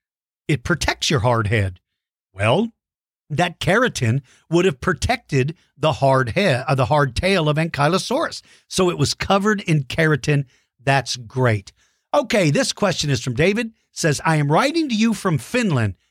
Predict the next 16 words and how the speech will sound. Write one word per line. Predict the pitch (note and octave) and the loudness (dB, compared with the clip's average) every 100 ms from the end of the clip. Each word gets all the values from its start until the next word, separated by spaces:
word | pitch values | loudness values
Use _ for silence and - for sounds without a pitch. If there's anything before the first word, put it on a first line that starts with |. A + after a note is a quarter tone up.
| _ | _
Hey, | B3+ C4+ C#4 G3+ - _ | 0 2 2 0 -8 _
welcome | B2+ C#3+ C#4 D4 - C#4+ - | -10 -2 0 0 0 -2 -2
to | C#4 | -4
the, | C#4 A#3 - _ _ - | -2 -2 -4 _ _ -8
to | A#3+ | -4
the | A3 G3+ | 0 0
show. | - A#3+ A3 D3 A#2 - _ | 0 0 2 2 0 -12 _
Welcome, | D3 C4 B3+ G3 F3 | 0 2 2 0 0
you | |
guys. | C#3+ D#3 D3+ - | 2 2 2 0
Thank | - B3 B3 A3+ | -2 -2 0 -2
you | |
for | - F3+ | -2 0
listening | F3+ E3+ F3 D#3 | 0 0 -2 0
in | B2 | 0
Finland. | - D3+ A#2 G2 | 0 -2 -2 -8